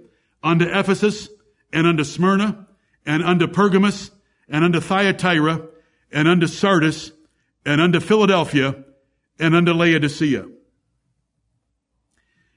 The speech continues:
And I turned to see the voice that spake with me. And being turned, I saw seven golden candlesticks. And in the midst of the seven candlesticks, one like unto the Son of Man,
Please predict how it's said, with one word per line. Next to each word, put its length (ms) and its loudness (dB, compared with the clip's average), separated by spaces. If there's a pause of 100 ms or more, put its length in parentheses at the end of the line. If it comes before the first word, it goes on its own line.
And 100 -4
I 100 -2
turned 300 -2
to 40 -4
see 180 -4
the 100 0
voice 360 -2
that 120 -8
spake 320 -4
with 140 -6
me. 320 -10 (1000)
And 140 -6
being 260 -2
turned, 340 -2
I 120 -6
saw 260 -4
seven 340 -4
golden 340 0
candlesticks. 800 -6 (880)
And 160 -2
in 80 0
the 40 -2
midst 280 -4
of 80 -6
the 60 -4
seven 340 -4
candlesticks, 720 -4
one 260 -2
like 320 -2
unto 160 -2
the 100 -4
Son 240 -4
of 160 -4
Man, 460 -6